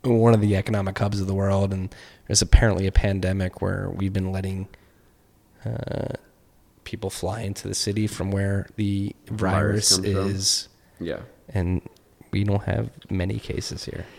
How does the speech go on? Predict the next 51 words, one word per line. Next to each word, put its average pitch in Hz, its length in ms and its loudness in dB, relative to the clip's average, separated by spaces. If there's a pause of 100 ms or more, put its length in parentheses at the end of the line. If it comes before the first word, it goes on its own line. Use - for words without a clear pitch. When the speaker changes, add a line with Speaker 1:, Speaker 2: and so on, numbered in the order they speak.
(120)
Speaker 2:
Yeah, 110 440 4 (100)
Speaker 1:
It 101 260 2
may 107 200 4
Speaker 2:
the 110 40 4
Speaker 1:
be 107 100 6
targeting 101 500 4
a 95 40 2
particular - 560 0
type - 240 -6
of - 80 -10
person. - 400 -10
That's 113 160 -6
all 76 60 -2
I'm 65 80 -4
gonna - 120 -6
try - 160 -14
to - 60 -12
say. - 200 -14
Speaker 2:
<sighs> 123 40 0 (500)
So, 90 1000 2 (1120)
two 156 160 10
of 160 80 10
my 120 140 10
founders 92 680 4
are, 85 300 0
my 90 100 0
co-founders 90 640 0
are 87 340 2
obsessed - 800 -2
with 76 180 -10
this. - 340 -8
So - 180 0
every 110 260 4
morning, 95 420 0
uh, 78 80 -4 (100)
I've 101 200 2
been 110 100 0
in 98 80 2
Europe, 90 240 0
they've 90 160 -4
been 87 140 -4
in 85 40 -2
the 80 60 -4
States. 90 320 -4
So 107 80 0
I 110 80 4
would 127 140 4
wake 95 260 0
up 90 300 -2 (240)
to, - 120 -4
like, 101 220 0